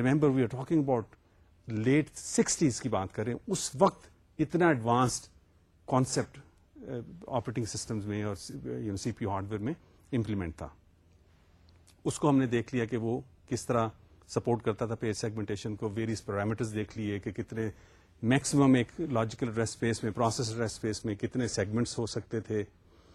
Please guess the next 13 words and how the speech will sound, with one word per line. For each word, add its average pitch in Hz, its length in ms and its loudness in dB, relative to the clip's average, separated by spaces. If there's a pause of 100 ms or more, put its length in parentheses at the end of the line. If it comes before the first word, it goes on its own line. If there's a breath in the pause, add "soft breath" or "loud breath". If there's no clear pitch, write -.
(260 soft breath)
میکسیمم 131 500 4
سائز 123 380 4
ایک 120 100 0
سیگمنٹ 113 400 -2
کا 123 80 0
کیا 117 200 -2
ہو 113 160 -2
سکتا 110 300 -4
تھا، 110 240 0
پیج 107 340 0
سائز 113 340 0
کیا 104 220 0
تھا، 107 280 -6